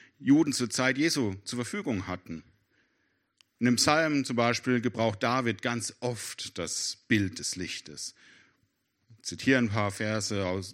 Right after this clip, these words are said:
Psalm sechsunddreißig, Vers zehn zum Beispiel, heißt es, "Bei dir ist die Quelle allen Lebens.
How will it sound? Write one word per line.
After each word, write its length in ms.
Psalm 280
sechsunddreißig, 580
Vers 220
zehn 260
zum 120
Beispiel, 440
heißt 300
es, 200
"Bei 140
dir 160
ist 120
die 120
Quelle 500
allen 280
Lebens. 580